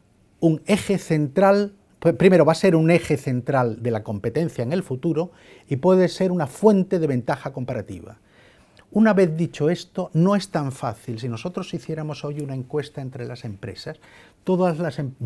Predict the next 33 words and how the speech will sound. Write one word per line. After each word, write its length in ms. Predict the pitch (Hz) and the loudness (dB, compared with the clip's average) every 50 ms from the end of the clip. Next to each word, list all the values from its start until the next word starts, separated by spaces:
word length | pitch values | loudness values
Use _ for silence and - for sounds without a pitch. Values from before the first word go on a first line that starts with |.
| 117 113 | -6 -6
la 120 | 113 120 113 | -6 -6 -6
mayoría 360 | 110 107 110 123 190 214 196 | -6 -6 -6 -4 -4 -4 -4
de 60 | 196 | -4
las 160 | 185 165 - | -6 -8 -8
empresas 480 | 165 143 175 170 156 - - 147 - - | -8 -6 -4 -6 -6 -6 -8 -10 -8 -10
están 320 | 127 - - 165 160 160 | -12 -8 -6 -6 -4 -2
hoy 240 | 160 165 175 170 170 - _ _ _ _ _ - _ | -2 -2 -2 -2 -4 -10 _ _ _ _ _ -20 _
azoradas, 720 | - 143 123 - - - 127 131 151 156 139 127 113 - - | -10 -10 -10 -10 -8 -6 -4 -2 -2 -2 -4 -4 -8 -10 -8
preocupadas 800 | - - 151 147 127 - 139 127 131 175 180 170 151 135 127 117 | -2 2 4 4 4 2 -2 -4 -2 -2 -4 -4 -4 -6 -8 -8
respecto 520 | 113 113 - - - 139 120 - - 120 | -8 -10 -12 -8 -8 -8 -8 -6 -6 -6
de 60 | 113 | -4
la 160 | 113 110 110 - | -4 -6 -6 -8
transformación 640 | 117 107 - - - 113 101 101 98 - 151 151 | -8 -14 -14 -14 -14 -12 -12 -12 -12 -10 -8 -8
digital, 500 | 156 160 135 - 120 110 120 120 113 120 - - - - - - | -8 -8 -10 -10 -12 -10 -8 -8 -8 -10 -12 -18 -20 -20 -20 -20
sin 340 | _ - - - 156 139 131 | _ -16 -6 -2 0 0 2
haber 420 | 123 120 120 160 185 190 196 - - | 2 2 4 4 4 4 2 -2 -4
internalizado 920 | - 156 151 - 156 131 135 135 127 127 120 110 - 147 143 135 131 127 | -4 -4 -4 -4 -4 -6 -4 -4 -4 -4 -6 -6 -6 -6 -6 -4 -6 -8
todavía 560 | 131 - 135 123 127 123 123 143 151 139 127 | -6 -6 -6 -6 -4 -6 -6 -6 -6 -6 -4
que 80 | 139 151 | -2 -2
esto 380 | 139 135 - - 160 151 - - _ _ _ _ | -4 -4 -4 -4 -4 -4 -4 -8 _ _ _ _
está 400 | - 139 131 - - 185 175 175 | -6 -6 -6 -4 -2 2 2 2
aquí 260 | 170 131 - 208 196 | 2 2 0 -2 -2
para 320 | 180 - 151 131 120 110 107 | -2 -2 -4 -4 -4 -4 -6
permanecer 720 | 123 117 107 107 101 104 104 - - - 104 92 - - | -6 -8 -6 -8 -8 -8 -10 -12 -12 -14 -14 -14 -12 0
y 120 | - 180 - | 0 0 0
que 120 | - 156 | 2 0
el 100 | 143 131 | 0 0
futuro 540 | 131 - - 151 131 - 214 226 180 175 143 | -2 -4 -6 -6 -4 0 -2 0 0 -2 -4
se 160 | - - 151 | -4 -6 -6
basa 420 | 135 147 143 131 - - 147 143 147 | -4 -4 -4 -6 -4 -4 -4 -2 0
en 220 | 156 165 160 156 | 0 0 0 0
los 220 | 139 135 123 110 107 | 0 -2 -2 -2 -2
datos 480 | 117 101 95 - - - - - _ | -4 -4 -4 -8 -14 -20 -20 -20 _